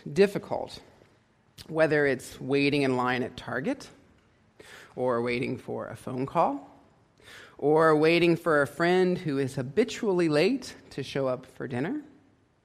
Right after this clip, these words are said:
or waiting for the driver in front of you to finally make that left-handed turn that they could have made twenty minutes ago,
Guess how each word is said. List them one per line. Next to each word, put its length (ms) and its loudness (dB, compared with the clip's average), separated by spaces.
or 360 4
waiting 480 6
for 120 -8
the 100 0
driver 840 4
in 100 0
front 300 0
of 80 -2
you 200 -2
to 120 -6
finally 380 -2
make 240 2
that 200 2
left-handed 600 -2
turn 600 -8
that 80 -12
they 140 0
could 160 0
have 80 0
made 240 0
twenty 320 0
minutes 340 -2
ago, 320 -10